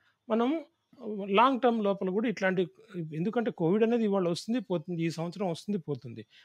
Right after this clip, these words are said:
many more pandemics may come in the future. So దానికి సన్నద్ధతగా ఉండేందుకు గాను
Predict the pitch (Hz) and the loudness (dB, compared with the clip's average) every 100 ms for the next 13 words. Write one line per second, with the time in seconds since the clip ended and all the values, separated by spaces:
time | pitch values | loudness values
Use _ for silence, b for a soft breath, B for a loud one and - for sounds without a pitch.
0 | - 170 247 262 262 214 196 202 214 - | 0 2 4 4 2 4 2 2 -2 -4
1 | 180 156 170 180 143 120 - 151 131 120 | -6 -6 -4 -4 -4 -8 -6 -6 -4 -8
2 | - b b - 233 190 202 214 - 208 | -12 b b -6 2 4 4 2 -2 -6
3 | - 165 226 202 220 226 180 156 196 185 | -4 -2 0 2 2 0 -2 0 0 0
4 | 156 120 131 185 | -2 -6 -8 -8